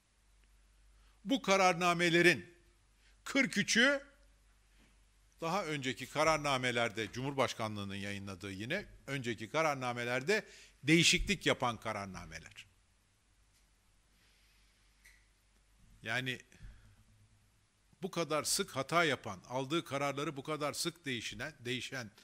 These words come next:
değiştiren şahsım hükümeti nasıl ülkeye istikrar getirecek?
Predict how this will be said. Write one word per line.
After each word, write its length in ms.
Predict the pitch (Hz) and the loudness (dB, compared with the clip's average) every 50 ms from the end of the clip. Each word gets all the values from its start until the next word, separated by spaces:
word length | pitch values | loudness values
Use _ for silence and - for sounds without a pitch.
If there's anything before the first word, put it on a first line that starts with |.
| - - - - - - _ - | -20 -20 -20 -20 -20 -20 _ -4
değiştiren 500 | 135 139 143 135 - - - 131 123 107 | -2 0 0 0 -2 -2 -2 -2 -2 -2
şahsım 480 | 95 - - 147 143 - - - 185 170 | -4 -4 -2 -2 -2 -2 -2 -4 -4 -4
hükümeti 600 | 143 - - 123 110 104 101 - - 170 202 - - _ _ _ _ _ _ _ _ _ _ _ _ _ _ _ _ _ _ _ _ _ _ _ - | -6 -6 -8 -10 -10 -10 -10 -6 -6 -6 -6 -8 -10 _ _ _ _ _ _ _ _ _ _ _ _ _ _ _ _ _ _ _ _ _ _ _ -6
nasıl 240 | 180 247 262 - 277 | -2 0 0 0 0
ülkeye 320 | 220 165 131 - 135 127 120 | -2 -4 -6 -4 -4 -4 -4
istikrar 400 | 107 - - - - 147 131 123 | -4 -6 -10 -10 -10 -8 -8 -8
getirecek? 680 | 117 120 110 - 123 120 104 117 123 - - - | -8 -12 -12 -10 -10 -10 -10 -10 -12 -14 -16 -20